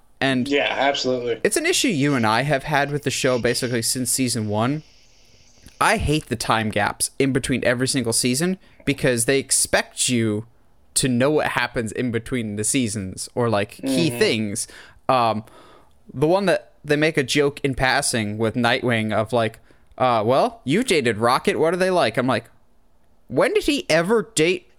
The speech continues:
Speaker 1: Rocket on the show?" But, oh,
Speaker 2: Mm-hmm.
Speaker 1: okay. Like,
Speaker 2: Yeah.
Speaker 1: there'll be, like, critical information of, like, it wasn't this season, it was last season when Calder becomes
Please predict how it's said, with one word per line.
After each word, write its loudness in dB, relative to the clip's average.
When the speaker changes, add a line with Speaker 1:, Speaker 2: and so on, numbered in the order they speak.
Speaker 1:
Rocket 0
on 2
the 2
show?" 0
But, -2
oh, 2
Speaker 2:
Mm-hmm. -2
Speaker 1:
okay. 2
Like, 0
Speaker 2:
Yeah. 0
Speaker 1:
there'll 0
be, 4
like, 0
critical 2
information 0
of, 0
like, 0
it 4
wasn't 2
this 2
season, 0
it 0
was 0
last 2
season -4
when -2
Calder 0
becomes 0